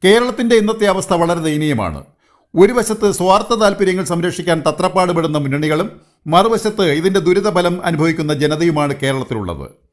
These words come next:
ഈ ദുരിതം അനുഭവിക്കുന്ന ജനതയ്ക്കൊപ്പം നിന്ന് അവർക്ക് വേണ്ടി പോരാടാനാണ് താൻ ലോക്സഭാ തെരഞ്ഞെടുപ്പിൽ മത്സരിക്കുന്നതെന്നും അദ്ദേഹം വ്യക്തമാക്കി. അഴിമതി, ധൂർത്ത്, വിലക്കയറ്റം, സ്വജനപക്ഷപാതം, സ്ത്രീകൾക്കെതിരായ കുറ്റകൃത്യങ്ങൾ,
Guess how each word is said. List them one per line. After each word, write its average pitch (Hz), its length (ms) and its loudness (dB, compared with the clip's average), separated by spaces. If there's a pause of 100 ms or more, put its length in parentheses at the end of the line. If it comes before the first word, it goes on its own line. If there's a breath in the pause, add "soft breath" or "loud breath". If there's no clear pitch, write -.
(440)
ഈ 208 140 0
ദുരിതം 220 400 2
അനുഭവിക്കുന്ന 208 540 0
ജനതയ്ക്കൊപ്പം 185 640 -2
നിന്ന് 165 220 -2 (200)
അവർക്ക് 170 300 -2
വേണ്ടി 185 220 2
പോരാടാനാണ് 160 720 0 (100)
താൻ 147 180 2 (420 loud breath)
ലോക്സഭാ 208 580 2
തെരഞ്ഞെടുപ്പിൽ 170 440 -2
മത്സരിക്കുന്നതെന്നും 156 840 -2 (140)
അദ്ദേഹം 131 380 -2
വ്യക്തമാക്കി. 95 560 -6 (600)
അഴിമതി, 240 520 4
ധൂർത്ത്, 226 420 2
വിലക്കയറ്റം, 202 640 0
സ്വജനപക്ഷപാതം, 180 880 0
സ്ത്രീകൾക്കെതിരായ 170 760 0
കുറ്റകൃത്യങ്ങൾ, 151 640 -2